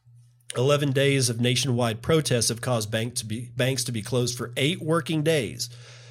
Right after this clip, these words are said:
The bank, okay, just let, again, let's say that again. Eleven days of protests have caused banks to close for eight working days.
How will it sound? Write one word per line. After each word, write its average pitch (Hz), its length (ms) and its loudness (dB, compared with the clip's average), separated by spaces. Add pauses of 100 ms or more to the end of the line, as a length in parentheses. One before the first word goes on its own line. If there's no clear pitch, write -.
(680)
The 110 80 0
bank, 135 240 2
okay, 120 380 -2 (180)
just 147 220 0 (240)
let, 139 500 -2
again, 202 640 2
let's 135 360 -2
say 226 180 4
that 208 180 4
again. 190 460 2
Eleven 175 460 4
days 185 480 4
of 127 180 -2
protests 143 640 2
have 123 160 -4
caused 135 400 0
banks 156 400 2
to 117 100 -6
close 110 540 0
for 104 260 -6 (100)
eight 143 400 -4 (200)
working 120 640 -4
days. 73 500 -10